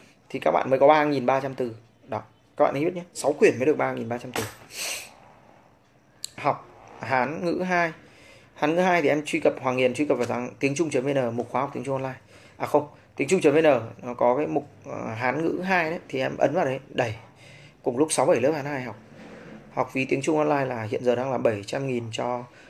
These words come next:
Hán một, hai bộ mới. Còn nếu mà lấy cả một, hai, ba, bốn thì như là một triệu hai. Thầy mà học thêm brand thì cực đỉnh.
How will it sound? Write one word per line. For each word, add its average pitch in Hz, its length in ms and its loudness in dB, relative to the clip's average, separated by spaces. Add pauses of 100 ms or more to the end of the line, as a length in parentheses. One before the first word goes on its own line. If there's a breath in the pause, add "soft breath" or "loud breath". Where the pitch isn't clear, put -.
(140 loud breath)
Hán 120 280 -4
một, 170 220 0
hai 131 280 -4
bộ - 120 -2
mới. 120 300 -6 (680 soft breath)
Còn 120 140 -2
nếu 123 100 4
mà 147 120 2
lấy 120 200 4
cả 101 400 -4
một, 107 180 -6
hai, 131 220 -2
ba, 123 160 2
bốn 117 180 -2
thì 147 120 -8
như 127 140 -6
là 127 80 -2
một 113 140 -6
triệu - 140 -2
hai. 131 160 -8 (3750 loud breath)
Thầy 127 180 4
mà 120 100 -2
học 120 200 -2
thêm 139 240 2
brand 135 280 2
thì 123 60 -8
cực 117 260 -6
đỉnh. 120 140 0